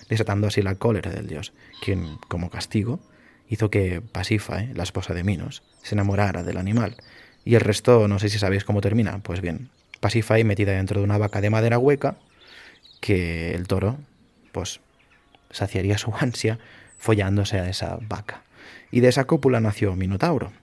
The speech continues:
que avergonzó tanto a Minos que lo hizo encerrar en un laberinto. En fin, Jenny, ¿a qué crees que venía esa fascinación del hombre griego por la relación de los animales con el hombre?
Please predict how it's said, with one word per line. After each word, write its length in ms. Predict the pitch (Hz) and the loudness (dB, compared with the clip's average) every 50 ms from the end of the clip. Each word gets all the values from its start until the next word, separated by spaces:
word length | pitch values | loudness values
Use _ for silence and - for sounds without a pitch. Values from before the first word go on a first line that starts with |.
| _ - | _ -6
que 100 | - - | -2 0
avergonzó 420 | 98 95 95 92 95 95 - 107 | 0 2 2 0 0 0 0 -2
tanto 480 | 104 - 123 143 165 151 120 - - 107 | 0 0 0 2 2 2 0 0 0 0
a 60 | 107 | 2
Minos 320 | 113 123 120 117 120 120 - | 2 2 2 0 0 -2 -2
que 120 | - 98 | -2 -2
lo 80 | 92 85 | 0 -2
hizo 260 | 90 95 - - 92 | -2 -4 -4 -4 -4
encerrar 420 | 92 92 - 98 92 87 90 95 | -4 -4 -6 -6 -6 -6 -6 -6
en 80 | 95 92 | -6 -6
un 100 | 92 98 | -6 -6
laberinto. 480 | 90 85 - - - - - - - - _ _ - - - - - - - - - - - - - - - - - - - - - - - - - | -6 -8 -10 -12 -16 -18 -18 -20 -20 -20 _ _ -20 -20 -20 -20 -20 -20 -20 -20 -20 -20 -20 -20 -20 -20 -18 -18 -16 -16 -14 -14 -14 -14 -16 -12 -2
En 140 | - 127 120 | 0 2 4
fin, 280 | 147 156 139 120 117 | 6 6 6 6 4
Jenny, 320 | 110 127 123 117 107 117 - - _ _ _ _ _ _ _ _ - | 4 4 4 2 2 -2 -6 -14 _ _ _ _ _ _ _ _ -4
¿a 80 | - 117 | -2 -2
qué 100 | - 151 | 0 -2
crees 160 | - 190 170 | -2 -2 0
que 100 | - 151 | 2 2
venía 240 | 135 127 127 127 123 | 4 4 4 2 2
esa 160 | 117 - 113 | 0 0 -2
fascinación 1120 | - 120 110 - - 123 120 113 104 - - 113 113 113 113 110 107 107 104 101 104 104 | -2 -2 -4 -2 0 2 2 2 0 0 0 0 2 4 4 4 2 2 2 0 0 0
del 180 | 104 104 104 98 | 0 0 2 2
hombre 300 | 107 117 120 113 101 98 | 2 2 2 2 2 0
griego 580 | 95 92 92 98 104 104 113 101 95 90 98 98 | -2 -2 -2 0 0 0 0 0 0 -2 -4 -2
por 160 | - 107 101 | -2 -2 -2
la 100 | 98 98 | -2 -2
relación 500 | 104 101 98 95 - - - 113 113 117 | -2 -4 -4 -6 -4 0 2 4 4 4
de 100 | 113 113 | 4 4
los 140 | 107 - - | 2 2 0
animales 500 | 117 113 104 98 98 110 110 101 98 - | 0 2 2 0 0 0 0 -2 -2 -2
con 160 | - 113 107 | 0 0 0
el 100 | 104 92 | 0 0
hombre? 320 | 85 87 90 90 76 - | -2 -4 -6 -6 -8 -10